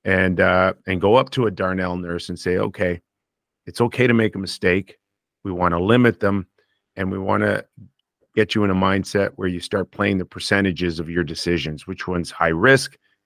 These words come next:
and which one's low risk. If we can start, uh,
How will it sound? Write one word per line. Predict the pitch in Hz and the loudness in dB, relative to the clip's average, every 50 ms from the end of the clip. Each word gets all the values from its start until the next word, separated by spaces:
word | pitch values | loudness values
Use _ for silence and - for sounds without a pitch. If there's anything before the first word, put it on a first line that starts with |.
| _ _ | _ _
and | 95 92 90 | -6 -4 -2
which | 92 90 - | -4 -4 -2
one's | - 95 90 80 87 | -2 -2 0 -2 -2
low | 87 87 82 | 0 0 0
risk. | 78 80 78 76 - - - _ _ _ _ _ _ _ | 0 -2 -6 -6 -8 -10 -14 _ _ _ _ _ _ _
If | - 80 - 92 | -20 -14 -4 -2
we | 101 98 | -2 -2
can | - 92 87 | 0 -4 -6
start, | - - - 101 90 82 - - _ _ _ _ _ _ _ _ _ - | -8 0 4 4 4 4 2 -4 _ _ _ _ _ _ _ _ _ -6
uh, | 82 80 80 78 78 76 | -4 -2 -2 -2 -2 -4